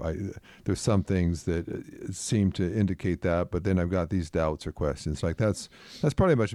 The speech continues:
bigger category, but the actual flat out, "No, there is absolutely no God," atheist, it's a much smaller percentage of, of people, but it, it is interesting when you start to peel back some of the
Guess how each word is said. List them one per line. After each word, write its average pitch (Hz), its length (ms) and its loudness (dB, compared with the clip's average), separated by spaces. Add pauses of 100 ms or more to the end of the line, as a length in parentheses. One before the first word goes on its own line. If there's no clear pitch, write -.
bigger 101 360 2
category, 78 600 -2
but 85 160 -2
the 101 120 0
actual 110 460 2
flat 98 320 2
out, 90 240 2
"No, 98 240 4
there 82 180 0
is 82 160 -2
absolutely 92 560 0
no 80 140 2
God," 78 500 0
atheist, 80 680 -2 (520)
it's - 100 -8
a 135 40 2
much 143 140 4
smaller 117 440 2
percentage 87 520 0
of, 80 320 -2
of - 220 -4
people, 82 560 0 (400)
but 101 320 2
it, 107 240 0
it 127 100 4
is 170 180 4
interesting 131 800 4
when 120 160 4
you 104 120 4
start 110 280 2
to 95 100 0
peel 123 360 2
back 101 400 2
some 101 160 4
of 95 80 2
the 82 240 2